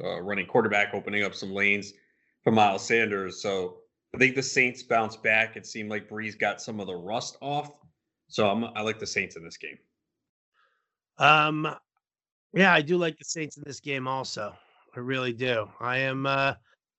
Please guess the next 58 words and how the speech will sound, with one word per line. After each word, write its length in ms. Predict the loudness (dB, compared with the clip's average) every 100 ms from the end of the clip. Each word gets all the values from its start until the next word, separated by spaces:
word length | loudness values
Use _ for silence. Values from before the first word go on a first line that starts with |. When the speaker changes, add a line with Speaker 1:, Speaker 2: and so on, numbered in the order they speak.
| _
Speaker 2:
you 100 | 4
know, 200 | 6 6
as 140 | 2
much 180 | 2 0
as 80 | 6
I 100 | 6
love 300 | 8 6 4
Dalvin 460 | 4 4 4 2 -2
Cook, 300 | -4 -4 -6
and 120 | 0
you 100 | 2
know 160 | 4 2
me, 280 | 2 0
man, 260 | -2 -4 -2
I, 280 | -2 -2 -4
I 20 |
love 560 | -4 -4 0 2 0 -2
Dalvin 460 | -2 -2 -4 -6
Cook. 260 | -6 -8 -6
Speaker 1:
Oh, 160 | -2 2
I 100 | 2
need, 300 | 2 -2 -4
I 60 | -4
need 160 | -2
one 200 | -2 0
more 140 | 2 4
big 240 | 4 0
performance 500 | -4 -4 -4 -4 -6
from 180 | -10 -10
Cook. 320 | -2 0 0 -2 -8 -12 -2
<laughs> 0 | 0 4
I 100 | 6
really 340 | 8 6 6 4
do. 180 | 4 4
And 120 | 2
this 180 | 0 -2
is 120 | -2
like 200 | -2 -2
the, 220 | -2 -4 -6 -16 -18 _
this 200 | 4 4
is 140 | 4 0
a 60 |
bad 340 | 0 4 4 4
matchup. 420 | 2 0 -2 -10
But 140 | -8
then 140 | -6 -4
again, 220 | -2 -2
he 60 | 0
had 140 | -2
a 20 |
bad 320 | -2 -2 -2
matchup 380 | -2 -6 -6 -8
last 340 | 0 0 0 -8
week 180 | -8
and 80 | -8
he 80 | -8
came 320 | -8 -8 -8
through. 260 | -10 -12 -12